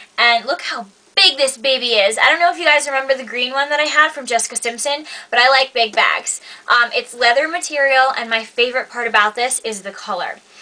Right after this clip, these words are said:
Um, if you guys can see, it's like a taupe color. It's literally taupe. It is gorgeous. I'm going to use this so much, and I love it. So this is the bag, and like I said, you have, like, the,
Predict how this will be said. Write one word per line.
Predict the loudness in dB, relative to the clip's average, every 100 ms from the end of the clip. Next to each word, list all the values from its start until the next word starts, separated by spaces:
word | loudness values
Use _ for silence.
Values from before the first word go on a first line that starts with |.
| -20 -20 _
Um, | 4 4 2 -4
if | -8
you | 0
guys | 2 2 -2
can | -14
see, | -16 -14 -12 -10 -8
it's | -10 -10 -14 -8
like | -8 -8
a |
taupe | -12 -14 -8 -8 -8
color. | -10 -4 0 0
It's | -2 -4
literally | 2 2 2
taupe. | -4 -4 -4 -4 -10 -18 -18 -8 -2
It | 0
is | -2 -6 -8 -18 -20 -6
gorgeous. | 0 0 0 -6 -8 -8 -12 -6 2
I'm | 2 2
going | 0 0
to | -4
use | -8 -4
this | -4 -4
so | -10 -10 0 4 4 4
much, | 2 0 -2 -4
and | -2
I | -2
love | -2 0 0
it. | 0 -6
So | -6 -4 -6
this | -8 -10
is | -8
the |
bag, | -2 2 4 2
and | -2
like | -6 -8
I |
said, | -2 -2 -2
you | -4 -4
have, | -2
like, | 0 -2
the, | 0 0 0